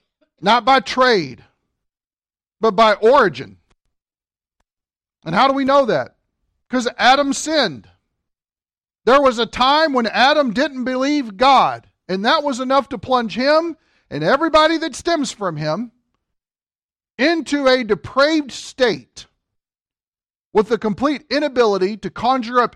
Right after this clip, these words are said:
anything to save themselves. We're not sinners because we sin.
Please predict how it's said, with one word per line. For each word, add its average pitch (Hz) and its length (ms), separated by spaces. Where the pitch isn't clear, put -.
anything 190 540
to 165 80
save 170 320
themselves. - 800
We're 196 140
not 269 240
sinners 208 400
because 175 400
we 147 100
sin. 220 540